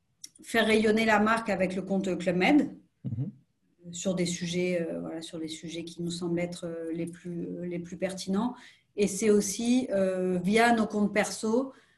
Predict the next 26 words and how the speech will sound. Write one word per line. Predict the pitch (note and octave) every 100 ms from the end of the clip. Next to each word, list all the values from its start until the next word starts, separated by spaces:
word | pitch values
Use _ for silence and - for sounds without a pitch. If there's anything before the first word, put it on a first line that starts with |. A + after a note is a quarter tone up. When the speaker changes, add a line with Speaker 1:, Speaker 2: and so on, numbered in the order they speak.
| _ _
Speaker 1:
euh, | G3 F#3 E3+ E3+ E3+ E3+ E3+ E3+ E3+ E3 E3+ F3 F3 - - - - D#2+ C#2+ C2 C#2 _ _ _ _ _ _ -
soit, | - - G#3 - - _ _ _ _ _ _ _ _ _ _
soit | - - A3+
via | A3 G#3+
du | G3
repartage, | G#3 G#3+ G#3+ A3+ - G#3 A3 A#3+ A#3
soit | A3+ G3
via | G#3
des | G3 G3+
prises | - G#3+
de | G3+
position, | F#3+ G#3 G#3 G3+ - G#3 A3 A3+
soit, | A3+ G#3 G3+ G#3 F#3
euh, | F3+ F3+ - _ - _ -
euh, | F3+ F3+
via | F3+ G3+ G#3
encourager | G#3 - G#3 G#3 G#3+
les | G#3+ G#3
équipes | G#3 G#3+ A3+ A3+
à | F#3+
faire | G3+ F#3
du, | F#3+ F#3 -
du, | A#3+ F3 F3 F3+ F3+
du | F3+
partage, | F#3 G3+ - A3 A3 G#3+
euh, | F#3